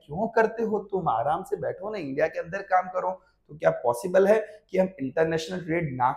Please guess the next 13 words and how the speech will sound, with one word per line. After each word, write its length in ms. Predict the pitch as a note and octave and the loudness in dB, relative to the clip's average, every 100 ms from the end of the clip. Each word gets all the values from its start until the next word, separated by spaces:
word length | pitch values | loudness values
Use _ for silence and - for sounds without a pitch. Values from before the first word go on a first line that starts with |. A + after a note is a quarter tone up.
| - | -2
करें? 200 | D3+ E3+ | -4 -4
तो 540 | - _ _ _ A#2 | -10 _ _ _ -14
भैया 220 | A#2 B2 | -4 0
नहीं 380 | C#3+ A#2+ F#2+ B2 - | 0 -2 -10 -14 -12
possible 500 | G#2 - G#2+ A2 A2 | -14 -16 -14 -10 -8
है, 80 | A2 A2 | -2 -2
आज 180 | - | -2
के 140 | - C#3 | -2 -4
ज़माने 400 | A#2+ A#2 A#2 A#2 | -2 -2 -4 -6
में 120 | A#2+ | -8
possible 520 | - A2+ - C3 B2 | -6 -6 -6 -4 -4
नहीं 320 | A#2 A#2 C#3+ D3+ | -4 -4 -2 0
है। 180 | E3+ | 0